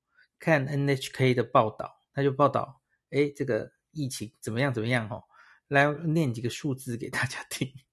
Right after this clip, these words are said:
<laughs> 因为他今天，我看那个N H K新闻就报得很详细哦。他说，今天高知县啊，两百二十一个人确诊。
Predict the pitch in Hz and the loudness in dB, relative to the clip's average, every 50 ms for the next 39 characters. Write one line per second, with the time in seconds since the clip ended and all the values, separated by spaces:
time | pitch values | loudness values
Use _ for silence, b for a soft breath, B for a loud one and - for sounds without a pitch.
0 | _ _ _ - - - - - 175 165 127 180 190 196 175 165 - 180 175 180 | _ _ _ -20 -20 -20 -18 -14 -12 -4 2 4 6 6 6 4 4 2 2 4
1 | - 185 185 180 175 - _ _ _ _ _ _ - - 131 147 - 170 170 170 | 4 2 2 2 0 -4 _ _ _ _ _ _ -2 0 0 2 4 4 4 4
2 | 160 151 151 143 127 151 156 156 139 - - 147 143 135 - 147 147 139 127 127 | 4 4 2 2 4 2 2 0 0 0 2 2 2 2 2 0 0 2 2 2
3 | 127 139 143 - - 135 120 113 117 113 101 101 107 107 107 113 117 - - 139 | 2 2 2 2 2 2 4 4 2 0 0 -2 -2 -2 -2 -4 -4 -4 -4 -2
4 | 110 107 107 - 110 - - b b b b b b b b 123 127 123 123 127 | -2 -2 -2 -4 -6 -8 -10 b b b b b b b b 0 2 2 0 -2
5 | - - 175 190 185 175 202 196 196 196 190 - _ - - 170 170 165 170 - | -4 -4 -2 0 2 4 4 4 4 2 -2 -10 _ -2 0 2 2 2 2 4
6 | 170 170 160 - 180 127 - - - - - - _ _ _ _ _ _ - 139 | 4 4 6 6 6 6 4 2 -2 -6 -10 -18 _ _ _ _ _ _ 4 6
7 | 135 151 165 160 160 135 - - 175 165 - - 143 131 139 147 151 139 127 113 | 6 6 6 6 4 4 6 6 6 6 4 4 0 0 0 0 0 2 2 2
8 | 107 107 110 - - 131 107 - - | 0 -2 -2 0 0 0 0 0 -4